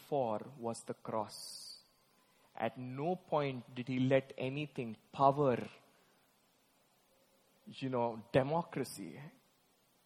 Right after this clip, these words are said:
anything. He, he was, people were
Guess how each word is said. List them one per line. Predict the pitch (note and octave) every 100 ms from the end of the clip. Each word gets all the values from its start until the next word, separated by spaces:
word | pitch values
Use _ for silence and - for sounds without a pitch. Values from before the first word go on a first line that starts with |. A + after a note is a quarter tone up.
| _ -
anything. | F3 G3 F#3 D3 B2+
He, | - F3 D#3 D3+
he | D#3+ G3+
was, | D3+ A2+ - - -
people | G3+ G#3
were | D3+